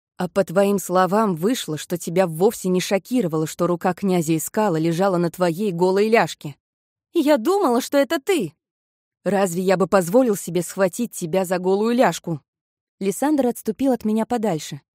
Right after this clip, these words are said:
«Нет же, нет!» Я потеряла контроль над разговором. «Я думала, что мужчина, который меня целует, ты, как мы и планировали. Ты же помнишь наш план?» «Меня задержали, и поэтому ты стала целоваться с князем?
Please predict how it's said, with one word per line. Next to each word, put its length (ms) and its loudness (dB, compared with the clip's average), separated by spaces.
«Нет 320 2
же, 300 -6
нет!» 520 2
Я 200 -2
потеряла 460 0
контроль 440 -2
над 160 -2
разговором. 720 -4
«Я 200 0
думала, 340 2
что 180 -2
мужчина, 440 0
который 300 0
меня 240 2
целует, 580 0
ты, 260 2
как 220 -4
мы 140 6
и 40 0
планировали. 720 2
Ты 120 -2
же 180 0
помнишь 520 0
наш 220 -4
план?» 380 0
«Меня 300 0
задержали, 600 0
и 60 -4
поэтому 400 0
ты 80 -6
стала 260 -2
целоваться 460 -2
с 60 -10
князем? 540 0